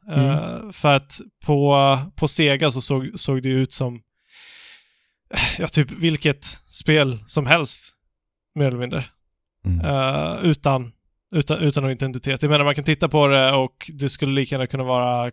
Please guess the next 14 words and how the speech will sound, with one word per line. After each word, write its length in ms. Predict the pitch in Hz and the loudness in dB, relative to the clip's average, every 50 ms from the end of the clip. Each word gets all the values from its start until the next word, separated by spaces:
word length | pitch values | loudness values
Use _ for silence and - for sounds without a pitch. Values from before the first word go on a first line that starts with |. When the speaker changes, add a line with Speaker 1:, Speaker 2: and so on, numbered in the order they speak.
| - _ _ _ _ - | -10 _ _ _ _ -2
Speaker 1:
Contra, 520 | - 151 135 123 - - - 139 131 - | -2 -2 -2 -2 -4 -2 0 0 0 0
liksom, 380 | - - - - - - 156 160 | -2 -6 -8 -10 -10 -10 -10 -12
eller, 180 | 160 160 165 151 139 - _ _ _ _ _ _ _ _ _ _ _ _ _ _ - | -12 -10 -10 -10 -12 -14 _ _ _ _ _ _ _ _ _ _ _ _ _ _ -14
eh, 340 | 180 - 180 180 185 175 170 - _ _ _ _ _ _ _ _ _ | -12 -12 -12 -12 -12 -14 -16 -18 _ _ _ _ _ _ _ _ _
Speaker 2:
Men 140 | - 135 131 | 4 4 6
något 180 | 131 127 - | 6 4 4
som 360 | - - 135 127 127 127 123 123 | 2 2 4 4 4 2 2 0
Speaker 1:
fast 140 | - - | -2 0
Speaker 2:
verkligen 400 | - 135 131 123 - - 139 135 | 2 2 2 2 2 2 2 4
har 100 | 131 139 | 4 4
varit 300 | 135 127 123 123 127 131 | 4 4 4 4 4 2
karaktäristiskt 600 | - - 139 139 - - 139 117 - - 113 - | 0 0 0 0 0 -2 -2 -2 -2 -4 -6 -8
för 60 | - - | -8 -2
spelserien 720 | - - 120 113 - - 113 110 104 101 101 104 101 - | 2 2 4 4 2 0 0 -2 -2 0 0 0 -2 -4